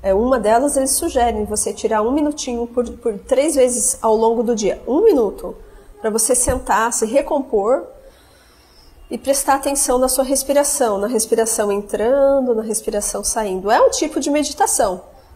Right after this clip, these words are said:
mas é uma meditação que vai te trazer pra quê? Pro agora, né? Então, o ideal seria a gente fazer isso três vezes ao dia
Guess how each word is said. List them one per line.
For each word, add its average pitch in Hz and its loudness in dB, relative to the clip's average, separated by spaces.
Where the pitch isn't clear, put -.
mas 220 4
é 247 4
uma 262 0
meditação 254 0
que 269 -4
vai 240 2
te 247 -6
trazer 233 2
pra 277 -2
quê? 226 -2
Pro 240 0
agora, 247 2
né? 208 -12
Então, 208 -6
o 220 0
ideal 220 2
seria 247 -2
a 262 -4
gente 254 -6
fazer 233 0
isso 254 -2
três 240 2
vezes 214 2
ao 185 0
dia 226 -4